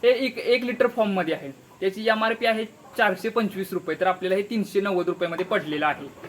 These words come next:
हा एक लिटरचा आहे, तुम्ही अगदी दहा शेळ्यांपर्यंत वापरू शकता. जर तुम्ही हे वापरलं ना, तर तुम्हाला बाकीचे कुटाणेच काही नाहीत.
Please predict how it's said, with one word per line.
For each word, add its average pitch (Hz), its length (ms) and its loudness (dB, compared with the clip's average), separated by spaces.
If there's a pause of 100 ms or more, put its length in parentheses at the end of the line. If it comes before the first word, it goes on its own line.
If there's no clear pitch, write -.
(100)
हा 190 60 6
एक 208 240 6
लिटरचा 214 380 0
आहे, 190 120 4
तुम्ही 196 240 -4
अगदी 190 200 -4
दहा 190 220 2
शेळ्यांपर्यंत 190 520 0
वापरू 190 280 0
शकता. 165 360 -4 (400)
जर 190 60 0
तुम्ही 214 260 -2
हे 214 60 2
वापरलं 220 400 2
ना, 165 200 -4
तर 190 40 0
तुम्हाला 190 280 -2
बाकीचे 196 420 0
कुटाणेच 180 480 -2
काही 147 180 -2
नाहीत. 135 140 -10